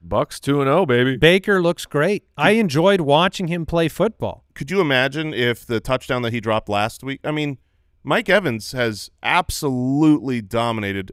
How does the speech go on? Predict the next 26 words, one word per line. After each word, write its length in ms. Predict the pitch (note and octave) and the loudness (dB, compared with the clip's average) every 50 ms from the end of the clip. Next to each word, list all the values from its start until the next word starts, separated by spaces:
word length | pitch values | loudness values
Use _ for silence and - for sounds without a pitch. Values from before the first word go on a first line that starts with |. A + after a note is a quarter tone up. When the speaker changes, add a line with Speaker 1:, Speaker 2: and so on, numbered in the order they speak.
| - - | -10 -6
Speaker 3:
Uh, 360 | A2+ G#2+ G2+ G2 F#2+ F#2+ F#2+ | -4 -2 0 0 0 -2 -2
great 260 | F2+ F#2 A#2+ C#3+ - - | -4 -4 -6 -6 -6 -6
call, 360 | - C#3 E3 E3+ - F#2 - _ - | -6 -4 -4 -4 -6 -8 -14 _ -14
Andy. 300 | G#2 G2 F#2+ G#2+ B2+ A#2+ - | -12 -12 -10 -10 -12 -12 -12
I 220 | - G#2 A2 A2+ | -10 -8 -6 -6
was, 680 | A2 A2+ A#2+ A#2+ A2+ - - - - - - - - - - | -6 -6 -8 -8 -10 -14 -18 -20 -20 -20 -20 -20 -16 -10 -6
I 80 | A2+ | -6
was 160 | A2+ B2 A#2+ | -6 -6 -6
a 40 | C3 C3 | -8 -6
little 180 | C3+ B2+ C3 | -6 -8 -8
skeptical. 400 | - - - D#3 _ _ _ _ - | -10 -12 -14 -16 _ _ _ _ -2
Speaker 2:
Through 600 | D#3+ E3 F3+ F#3 F3+ F3 F3 F3 E3+ E3 E3+ - _ _ _ _ _ - | 2 6 6 8 8 8 8 6 4 2 0 -4 _ _ _ _ _ -8
two 220 | - - A3 B3+ C#4 | -2 0 2 2 2
weeks, 580 | B3+ G3+ E3+ - D#3+ F#3 - - - - _ _ _ _ _ _ _ _ _ _ _ _ _ _ _ _ _ _ _ _ _ _ _ _ _ _ - | 2 2 2 2 0 -2 -6 -12 -16 -18 _ _ _ _ _ _ _ _ _ _ _ _ _ _ _ _ _ _ _ _ _ _ _ _ _ _ -10
uh, 220 | C#3 C3 C3+ C#3 C3+ | -8 -6 -4 -4 -4
Mike 320 | C3 C#3+ D#3+ F#3+ F3+ - | -2 0 0 0 0 2
Evans 380 | F#3+ F#3 F#3+ F#3 G3+ G3 F3+ - | 2 2 2 2 0 -2 -2 -2
has 240 | F3+ D#3+ D3 - - | -2 -2 -2 -4 -6
two 160 | - - F#3 | -6 -4 -4
hundred 240 | F3+ F3+ E3+ D#3 - | -2 -2 -4 -4 -2
thirty-seven 500 | - E3+ E3 D3+ - E3+ E3 D#3 D#3 D3 | -2 -2 -2 -2 -2 -2 -2 -2 -2 -4
receiving 460 | C#3 C3 - - D#3+ D#3 D3 D#3 D3+ | -6 -6 -6 -6 -6 -4 -4 -4 -4
yards. 420 | D3 C#3+ C#3+ C#3+ C#3+ C#3 - - - | -4 -2 -2 -2 -4 -4 -8 -10 -8
Only, 500 | D3 C#3+ D#3 D#3 D#3 D3+ D3 D3 C3 _ _ _ _ _ _ _ _ _ _ _ _ _ _ _ _ _ _ _ _ _ _ - | -6 -6 -4 -4 -4 -6 -6 -8 -10 _ _ _ _ _ _ _ _ _ _ _ _ _ _ _ _ _ _ _ _ _ _ -4
that's 200 | D#3 D#3+ - - | -4 -4 -4 -2
fourth 440 | - G3+ G3+ F3 B2+ A2+ - _ | 2 4 4 4 4 2 0 _